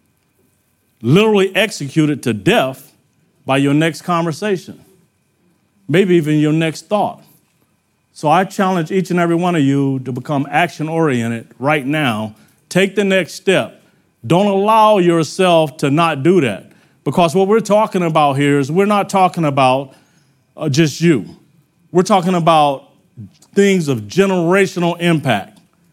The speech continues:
You have the ability to be able to impact generations and generations and generations of your family.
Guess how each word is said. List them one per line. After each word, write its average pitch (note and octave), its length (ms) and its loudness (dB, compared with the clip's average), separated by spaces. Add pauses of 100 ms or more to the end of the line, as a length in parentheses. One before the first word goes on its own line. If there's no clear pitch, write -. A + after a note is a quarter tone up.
(220)
You F3 140 2
have E3+ 240 2
the D3+ 60 -2
ability D#3 340 -2
to D3 60 -2
be D3+ 100 -4
able D3 220 -2
to D3+ 120 -12
impact D3 440 -4
generations E3 580 -2
and B2 100 -6
generations D#3 400 -4
and C#3 160 -6
generations C#3+ 520 -6
of C3 40 -6
your C3 140 -8
family. B2+ 380 -10